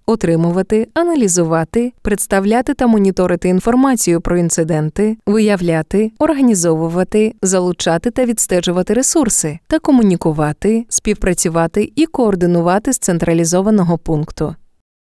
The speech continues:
Кластерна система. Гуманітарна кластерна система слугує механізмом координації, що підтримує і доповнює національне реагування.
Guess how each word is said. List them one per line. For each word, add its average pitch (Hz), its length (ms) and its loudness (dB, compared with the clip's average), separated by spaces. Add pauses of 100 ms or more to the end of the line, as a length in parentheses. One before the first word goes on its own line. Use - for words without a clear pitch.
(720)
Кластерна 254 640 0
система. 175 600 -2 (220)
Гуманітарна 196 760 2
кластерна 190 600 0
система 160 680 -2 (120)
слугує 269 540 0
механізмом 208 720 0
координації, 170 1000 -2
що - 260 -4
підтримує 220 580 0
і 175 40 2
доповнює 165 600 0
національне 185 720 0
реагування. 196 800 0